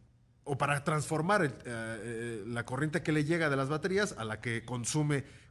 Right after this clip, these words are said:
justamente el propulsor. Y eso es básicamente lo que, en lo que consiste un tren motriz, eh, de un vehículo eléctrico. Pero bueno, el, el, el foco aquí, señor Moreno, es que ese color naranja denota alta tensión. Si no somos expertos o no tenemos necesidad de estar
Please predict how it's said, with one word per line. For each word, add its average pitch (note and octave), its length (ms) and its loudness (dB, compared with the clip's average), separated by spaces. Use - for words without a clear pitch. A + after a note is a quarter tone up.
justamente C3 500 -2
el C3+ 100 0
propulsor. F#3 640 2
Y F#3 80 0
eso B3 160 0
es B3 80 -4
básicamente E3+ 680 0
lo B2 180 0
que, A2+ 240 -2
en A2 80 -6
lo A2+ 100 -2
que B2+ 120 -4
consiste C#3 440 -2
un C#3 120 -2
tren C#3+ 180 0
motriz, B2+ 560 -2
eh, G2 580 -2
de A#2 120 -2
un B2+ 300 -2
vehículo A#2 400 -2
eléctrico. G2 400 -8
Pero A#2+ 380 2
bueno, F#2+ 260 -4
el, A#2 200 -2
el, B2 240 -2
el B2+ 120 -2
foco D3 500 0
aquí, F3 240 -2
señor D#3+ 180 0
Moreno, D#3+ 260 2
es D3 80 -4
que C#3+ 180 0
ese D#3+ 180 2
color B2+ 340 0
naranja G3 560 2
denota C#3 420 0
alta C3 200 0
tensión. G#3+ 520 0
Si A#2+ 160 -4
no D#3+ 440 4
somos C#3+ 380 -2
expertos D3+ 520 2
o C3+ 40 0
no D3 140 0
tenemos E3 420 2
necesidad B2 600 2
de C3 100 0
estar C#3 440 0